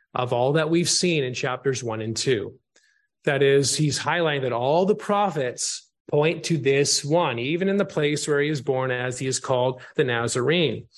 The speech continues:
France says this suggests that it is not meant to be a quotation of a specific passage, but a summary of a theme of prophetic expectation. That is, as Matthew one and two comes to a close, he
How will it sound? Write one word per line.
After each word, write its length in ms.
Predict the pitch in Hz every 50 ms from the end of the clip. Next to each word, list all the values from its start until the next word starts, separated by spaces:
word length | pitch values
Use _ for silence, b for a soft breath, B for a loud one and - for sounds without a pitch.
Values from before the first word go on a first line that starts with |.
| b b b b b b b
France 340 | - 175 170 190 226 226 220
says 400 | - - 170 139 131 143 135 143
this 200 | - 165 165 -
suggests 580 | - 220 202 147 139 147 139 135 139 139 - -
that 160 | 160 147 139
it 120 | 139 139
is 220 | 143 151 147 127 127
not 300 | 147 151 185 214 - -
meant 240 | 147 160 175 170 175
to 80 | 170
be 140 | 143 156 143
a 80 | 131 117
quotation 1160 | - - - 127 120 - - - - 233 269 269 - - - 135 110 117 151 208 226 220 - b b b b _ -
of 100 | 151 151
a 60 | 151
specific 500 | - - - 151 - - - 160 143 -
passage, 560 | - - 131 123 120 - - 175 160 - -
but 160 | - 170 165
a 160 | 170 165 175 156
summary 800 | - - - - - - 196 220 247 233 185 151 139 143 147
of 120 | 143 147 147
a 80 | 151 143
theme 580 | - - - 208 208 180 147 135 139 139 147 151 147 B B B B B B
of 240 | 139 160 180 - -
prophetic 720 | - 202 185 185 - - 143 135 135 143 143 143 - - _ _ _ _ -
expectation. 1200 | 131 123 123 - - - 175 160 156 156 - - 175 180 185 190 180 - - 165 127 104 95 - - _ _ _ _ _ _ _ _ _ _ _ -
That 100 | 170 170
is, 140 | 170 165
as 160 | 180 160 120 139
Matthew 580 | 147 151 160 185 190 180 - 214 208 208 208
one 300 | 185 151 147 151 165 190
and 160 | 196 185 175
two 260 | - - 196 180 160 151
comes 400 | - - 170 170 175 165 - -
to 140 | - 160
a 60 | 151 147
close, 460 | - - 185 180 175 165 156 156 -
he 240 | - 165 170 170